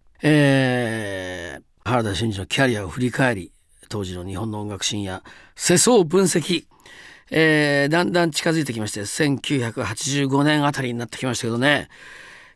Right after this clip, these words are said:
えー、この頃は何があったかっていうと、筑波博？そうですか。えー、筑波科学万博というのを皆さん覚えてらっしゃいますでしょうか？えー、僕はですね、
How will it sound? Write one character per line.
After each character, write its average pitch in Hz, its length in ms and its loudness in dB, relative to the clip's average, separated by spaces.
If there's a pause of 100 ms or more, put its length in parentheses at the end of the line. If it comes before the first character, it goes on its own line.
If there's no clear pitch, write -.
え 147 880 4
ー、 - 60 -18
こ - 280 -2
の 240 160 4
頃 226 380 4
は 139 160 2
何 185 300 2
が 156 80 2
あ 147 60 0
っ - 20 -20
た - 200 -8
か 127 100 -4
っ 113 40 -6
て - 200 -12
い - 20 -4
う 120 40 -6
と、 113 140 -6
筑 - 460 0
波 320 80 6
博？ 302 680 2 (520)
そ 233 380 -2
う 185 40 2
で 147 100 -4
す - 120 -10
か。 - 300 -6 (560)
え 120 460 -4
ー、 - 20 -18
筑 - 400 -8
波 143 220 0
科 131 160 -6
学 143 280 -2
万 139 220 2
博 104 240 -8
と 104 140 -10
い 101 80 -6
う 98 40 -8
の 98 60 -10
を 98 40 -10
皆 107 140 -10
さ 101 120 -8
ん 104 120 -12
覚 113 140 -8
え 101 60 -10
て 104 80 -14
ら 101 80 -10
っ - 20 -6
し - 160 -8
ゃ 104 40 -12
い - 20 -14
ま 101 100 -10
す 101 140 -14
で 92 40 -14
し - 60 -12
ょ 117 60 -8
う 98 40 -12
か？ 110 280 -2 (840)
え 117 220 -4
ー、 107 60 -6
僕 120 200 -6
は 101 60 -6
で - 80 -12
す - 160 -10
ね、 82 300 -10